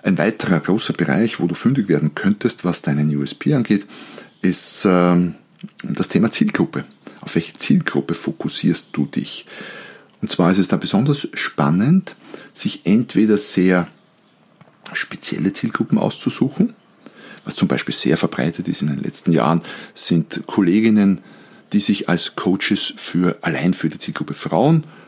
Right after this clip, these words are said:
positionieren. Da gibt's inzwischen so viele, dass es kein Alleinstellungsmerkmal mehr ist. Aber so die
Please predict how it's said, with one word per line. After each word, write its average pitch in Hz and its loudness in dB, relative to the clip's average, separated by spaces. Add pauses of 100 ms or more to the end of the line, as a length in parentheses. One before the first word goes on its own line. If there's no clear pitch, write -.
(160)
positionieren. 117 2
Da 107 0
gibt's - -6
inzwischen - 0
so - 0
viele, 107 2
dass 92 0
es - -4 (300)
kein 85 0
Alleinstellungsmerkmal 90 0 (460)
mehr - 2
ist. - 2
Aber 160 2 (460)
so - 2
die 175 -2